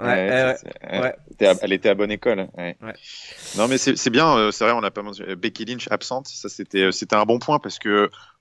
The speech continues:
Speaker 2: on sait que, euh, la, la money, money feud, comme ils disent, hein, c'est Becky Lynch contre Charlotte.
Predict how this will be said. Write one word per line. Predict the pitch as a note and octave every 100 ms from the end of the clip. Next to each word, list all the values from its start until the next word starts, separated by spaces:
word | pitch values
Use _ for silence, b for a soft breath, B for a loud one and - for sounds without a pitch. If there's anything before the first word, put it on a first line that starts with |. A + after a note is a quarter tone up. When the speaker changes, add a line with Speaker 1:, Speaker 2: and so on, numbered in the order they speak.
| -
Speaker 2:
on | G#2+
sait | - C#3 B2+
que, | -
euh, | G2 F#2+ F2+ F2 F2
la, | F2+ E2 D#2+ E2
la | E2+
money, | F#2 A2 A2+ A#2 A2 F#2+
money | G#2+ A#2
feud, | A2 - C#3+ -
comme | G#2
ils | G2
disent, | A2+ A#2
hein, | F#2+
c'est | - F#2+
Becky | F2 F#2 -
Lynch | G2 G2
contre | - - - E2
Charlotte. | - F2 G2 -